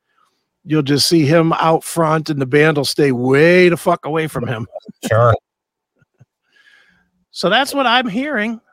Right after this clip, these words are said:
Speaker 1: I
Speaker 2: All
Speaker 1: don't
Speaker 2: right.
Speaker 1: know. I mean, what do you think? Is that, that sound about right?
Speaker 2: Yeah, I would say, yeah. That, that's
Speaker 1: No.
Speaker 2: what I'm saying. I mean, we've been around long enough that whenever you see press releases and,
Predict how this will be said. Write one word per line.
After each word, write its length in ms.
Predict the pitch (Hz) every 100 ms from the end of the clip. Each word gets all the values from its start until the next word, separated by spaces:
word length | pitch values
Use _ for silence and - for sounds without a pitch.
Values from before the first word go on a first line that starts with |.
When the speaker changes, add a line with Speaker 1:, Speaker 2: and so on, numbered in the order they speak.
| _ -
Speaker 1:
I 80 | 202
Speaker 2:
All 40 |
Speaker 1:
don't 80 | 262
Speaker 2:
right. 120 | 269
Speaker 1:
know. 220 | 185 185 - _ -
I 60 | 175
mean, 120 | 175
what 80 | 185
do 60 |
you 120 | 190 196
think? 220 | 143 120
Is 180 | 127 131
that, 160 | 92
that 180 | 127 135
sound 180 | 156 156
about 180 | 151 143
right? 340 | 131 160 220 - _ _
Speaker 2:
Yeah, 140 | - 80
I 120 | 78 85
would 140 | 76
say, 200 | - 73 -
yeah. 100 | - _ _ _ _ _ _
That, 180 | 156 135
that's 200 | 139 135
Speaker 1:
No. 60 | 127
Speaker 2:
what 80 |
I'm 80 | 107
saying. 400 | - - 135 113
I 80 | 117
mean, 180 | 117 117
we've 160 | 131
been 160 | 117 110
around 300 | 95 98 98
long 260 | 98 98 98
enough 300 | 92 95 -
that 220 | 95 90
whenever 280 | 98 101 101
you 120 | 92
see 220 | 90 110
press 420 | 90 - 104 92 -
releases 680 | 101 101 98 113 101 101
and, 280 | 98 85 80